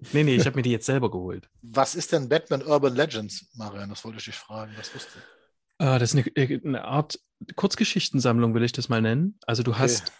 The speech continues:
Speaker 1: du hast, ähm, äh, auch da Chip Zdarsky, glaub ich, die allererste Story ge-, äh, geschrieben. Auch da kommt eine Review, aber das hab ich noch, das hab ich jetzt erst bekommen. Ähm, komischerweise jetzt erst den ersten Band bekommen.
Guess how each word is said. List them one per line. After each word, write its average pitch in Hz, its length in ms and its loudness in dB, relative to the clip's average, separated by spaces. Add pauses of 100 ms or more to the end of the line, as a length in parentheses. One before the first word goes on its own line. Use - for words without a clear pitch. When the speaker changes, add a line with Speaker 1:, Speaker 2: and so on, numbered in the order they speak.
Speaker 1:
du 120 160 0
hast, - 400 -2
ähm, 113 720 0 (200)
äh, - 240 -8
auch - 160 -4
da 127 320 0
Chip - 320 -6
Zdarsky, 113 400 0
glaub 107 200 -4
ich, 107 60 -10
die - 80 -6
allererste - 440 -4
Story 110 260 -2
ge-, 110 260 -8
äh, 107 180 -6
geschrieben. 117 380 -4
Auch 120 140 -6
da 151 160 2
kommt 160 200 0
eine 156 120 2
Review, 170 300 4
aber 139 100 4
das 127 160 -2
hab 147 100 -2
ich - 140 -8
noch, 135 160 -4
das - 300 -6
hab 139 120 -4
ich 139 80 -2
jetzt 139 120 -2
erst - 180 -4
bekommen. 143 560 -2
Ähm, 127 400 -4 (280)
komischerweise 127 500 0
jetzt 131 120 -4
erst - 160 -6
den 123 60 -4
ersten 120 240 -6
Band 135 160 -4
bekommen. 143 380 -6